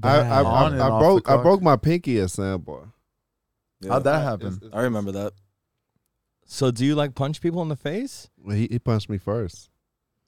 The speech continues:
Speaker 2: But, like, but do you get him good?
Speaker 1: Yeah, I got, I got him real good.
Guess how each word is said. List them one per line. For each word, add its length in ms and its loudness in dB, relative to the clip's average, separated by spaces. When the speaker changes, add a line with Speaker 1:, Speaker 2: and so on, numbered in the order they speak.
Speaker 2:
But, 200 -6
like, 360 -10
but 160 -8
do 100 -8
you 60 -4
get 140 -4
him 140 -6
good? 280 -6
Speaker 1:
Yeah, 160 -4
I 80 0
got, 140 -4
I 40 -4
got 160 0
him 120 -4
real 180 -2
good. 300 -6